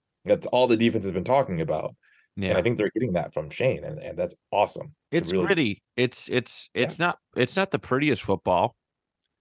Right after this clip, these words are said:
Speaker 1: No,
Speaker 2: It's not
Speaker 1: but
Speaker 2: the
Speaker 1: if you can just
Speaker 2: prettiest, but
Speaker 1: out-muscle
Speaker 2: if it's,
Speaker 1: somebody
Speaker 2: it's winning. It's, it's
Speaker 1: Yeah.
Speaker 2: winning, and it works, and that's all, as a fan,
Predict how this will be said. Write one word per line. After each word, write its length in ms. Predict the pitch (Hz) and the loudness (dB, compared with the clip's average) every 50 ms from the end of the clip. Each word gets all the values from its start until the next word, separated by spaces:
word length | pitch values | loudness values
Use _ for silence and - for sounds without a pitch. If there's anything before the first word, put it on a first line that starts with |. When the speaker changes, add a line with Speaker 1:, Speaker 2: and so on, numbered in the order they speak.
| _ _ _ _ _ _ _ _ _ _ | _ _ _ _ _ _ _ _ _ _
Speaker 1:
No, 160 | - - - - | -12 -10 -8 -6
Speaker 2:
It's 80 | - - | -2 0
not 140 | 190 - | 2 2
Speaker 1:
but 0 | |
Speaker 2:
the 40 | - 117 | 2 2
Speaker 1:
if 60 | 110 | 2
you 60 | 123 | 2
can 100 | 101 98 | 2 2
just 220 | 101 101 104 - - | 2 2 0 0 2
Speaker 2:
prettiest, 20 | |
but 80 | 113 123 | 2 2
Speaker 1:
out-muscle 320 | 139 127 117 110 117 117 | 2 2 2 2 2 4
Speaker 2:
if 60 | 117 | 4
it's, 120 | 143 139 - | 4 4 2
Speaker 1:
somebody 500 | 165 156 156 160 165 180 180 - - - - _ - | 2 4 4 4 4 4 2 0 -2 -4 -8 _ -6
Speaker 2:
it's 180 | 113 - - | -6 -4 -2
winning. 400 | 107 123 143 127 104 90 76 - _ _ | 0 0 2 2 0 -2 -4 -10 _ _
It's, 300 | - 104 98 85 - - - | -6 -6 -6 -6 -8 -10 -6
it's 120 | - 104 131 | -2 0 0
Speaker 1:
Yeah. 140 | - 151 - | 2 2 2
Speaker 2:
winning, 300 | - - 101 90 - - | 2 0 0 -2 -2 -2
and 80 | 110 | -2
it 80 | 120 131 | 0 0
works, 260 | 160 160 107 - - | 0 0 -2 -2 -4
and 80 | - 107 | -6 -6
that's 140 | 110 - | -6 -6
all, 480 | - - 107 110 117 120 123 120 117 120 - _ _ _ _ _ _ _ _ _ _ _ _ | -4 0 0 2 4 2 2 0 -2 -10 -18 _ _ _ _ _ _ _ _ _ _ _ _
as 140 | - 113 113 | -4 -2 0
a 60 | 117 | 0
fan, 360 | 101 - 120 110 101 98 92 | 0 0 0 0 0 0 -2